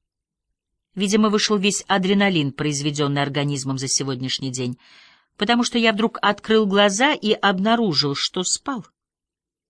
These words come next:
Я глянул на часы. Четыре часа дня. Вытащив мобильник, я обнаружил на нем восемь неотвеченных звонков.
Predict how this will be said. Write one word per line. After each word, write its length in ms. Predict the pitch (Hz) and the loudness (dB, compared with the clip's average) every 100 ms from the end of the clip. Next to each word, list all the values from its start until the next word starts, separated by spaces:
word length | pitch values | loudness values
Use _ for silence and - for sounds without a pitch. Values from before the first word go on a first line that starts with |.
| _ _ _ _ _ _ _ _ _ _ _ - | _ _ _ _ _ _ _ _ _ _ _ -8
Я 220 | 147 160 | -2 -2
глянул 320 | 156 156 151 | 0 0 0
на 120 | 151 | -2
часы. 480 | 151 151 - 143 139 - _ _ _ _ _ _ _ _ _ _ _ _ _ _ _ _ _ | -2 -4 -4 -4 -6 -10 _ _ _ _ _ _ _ _ _ _ _ _ _ _ _ _ _
Четыре 580 | - 147 - 196 233 247 _ - | -6 -4 0 0 0 -6 _ -10
часа 360 | 143 - 147 | -8 -4 -4
дня. 320 | 156 113 107 - _ _ _ _ _ _ _ _ _ _ _ _ _ _ _ _ - - - - _ _ _ _ _ | -6 -8 -10 -14 _ _ _ _ _ _ _ _ _ _ _ _ _ _ _ _ -20 -20 -20 -20 _ _ _ _ _
Вытащив 640 | - 226 302 359 349 - 302 | 0 4 4 4 2 2 2
мобильник, 500 | 277 269 330 330 311 | 2 2 2 0 -2
я 100 | 285 | -2
обнаружил 440 | 262 269 294 285 | 0 0 -2 -2
на 120 | 277 | -2
нем 240 | 269 269 247 | 0 2 2
восемь 380 | 214 277 - 311 | 2 0 0 0
неотвеченных 540 | 226 - 208 - 208 | 0 0 -2 -2 -2
звонков. 500 | 190 180 160 120 - | -2 -4 -4 -6 -8